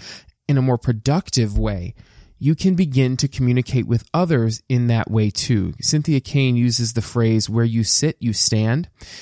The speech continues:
meaning if you are yourself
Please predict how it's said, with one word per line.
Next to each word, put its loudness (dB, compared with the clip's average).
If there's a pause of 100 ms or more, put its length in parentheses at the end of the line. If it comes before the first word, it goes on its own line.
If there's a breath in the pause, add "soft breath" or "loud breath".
(240 loud breath)
meaning 0 (600)
if -2
you 0 (100)
are 0 (160)
yourself -2